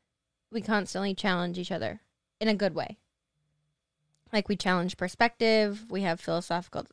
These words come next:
debates, we are constantly talking about the future of our kids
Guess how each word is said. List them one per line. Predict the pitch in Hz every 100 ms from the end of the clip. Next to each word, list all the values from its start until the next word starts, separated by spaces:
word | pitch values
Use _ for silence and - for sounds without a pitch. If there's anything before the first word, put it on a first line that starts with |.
| _ -
debates, | 175 220 220 208 - - - -
we | 170 165 175 _ _ _ _
are | -
constantly | - 185 - - 175
talking | 175 170 175 170
about | 170 165 160
the | -
future | - 185 185
of | 165
our | 85
kids | - - 240 226 214 196 -